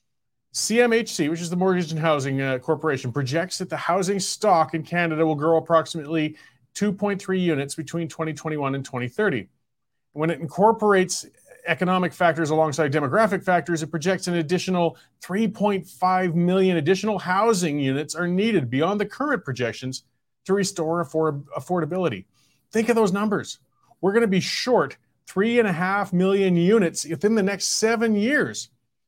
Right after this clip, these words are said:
if we maintain this immigration course. And that memo states it outright. Immigration is the thing that's causing the challenge.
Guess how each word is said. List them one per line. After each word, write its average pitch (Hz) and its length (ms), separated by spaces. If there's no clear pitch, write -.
if 175 140
we 226 160
maintain 160 480
this 139 160
immigration 175 480
course. 127 240
And 165 80
that 208 100
memo 190 280
states 175 340
it 185 80
outright. 196 300
Immigration 180 580
is 170 100
the 185 100
thing 175 180
that's 180 120
causing 135 340
the 202 80
challenge. 214 600